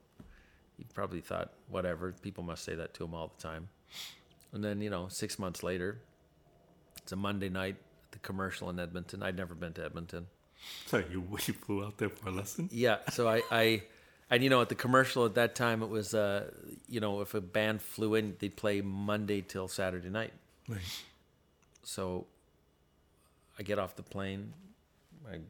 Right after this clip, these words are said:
Speaker 1: you know, take the taxi, this place called Blues on White. I get a room upstairs. I put my bags upstairs. You know, you can watch the band on the closed circuit T V. I see the band hit the stage. I go, "Okay, cool." So I go down. And Monday night, it's usually dead. There's nobody there on a Monday night. So, you know, I go down, sit in the front row,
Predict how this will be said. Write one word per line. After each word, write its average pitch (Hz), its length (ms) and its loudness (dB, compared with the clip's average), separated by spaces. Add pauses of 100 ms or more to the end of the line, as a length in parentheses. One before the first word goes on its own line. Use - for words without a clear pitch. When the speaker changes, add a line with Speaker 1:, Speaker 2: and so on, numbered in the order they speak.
Speaker 1:
you 98 100 -4
know, 87 160 -4 (500)
take 95 180 -4
the 90 60 -10
taxi, 90 420 -6
this 90 100 -10
place 92 260 -4
called 92 220 -4
Blues 95 240 -4
on 92 140 -4
White. 95 180 -4
I 95 60 -4
get 92 160 -6
a 92 40 -4
room 95 240 -2
upstairs. 92 520 -2
I 87 40 -8
put 92 160 -8
my 92 100 -6
bags 90 320 -4
upstairs. 90 580 -6 (880)
You 104 100 -4
know, 101 80 0
you 101 160 -4
can 95 180 -6
watch 95 240 -2
the 95 80 -6
band 101 320 0
on 95 120 0
the 90 60 -4
closed 98 300 -2
circuit 98 360 -6
T 101 160 -4
V. 92 280 -2
I 95 60 -2
see 104 180 -4
the 98 80 -2
band 95 300 -2
hit 95 120 -6
the - 80 -8
stage. 95 380 -4
I 120 60 -6
go, 156 120 -8
"Okay, 147 260 -6
cool." 113 260 -2
So - 120 -8
I - 40 -2
go 127 120 4
down. 117 320 4 (480)
And 117 100 2
Monday 131 260 10
night, 120 260 8
it's - 180 -6
usually 110 360 2
dead. 95 420 4
There's 101 140 -8
nobody 107 200 4
there 92 160 2
on 87 80 0
a 85 40 -6
Monday 87 220 -6
night. 90 200 -8
So, 117 260 0
you 156 100 2
know, 151 80 8
I 131 100 10
go 131 160 8
down, 120 240 4
sit 135 240 2
in 123 40 -2
the 110 80 0
front 120 280 4
row, 107 360 4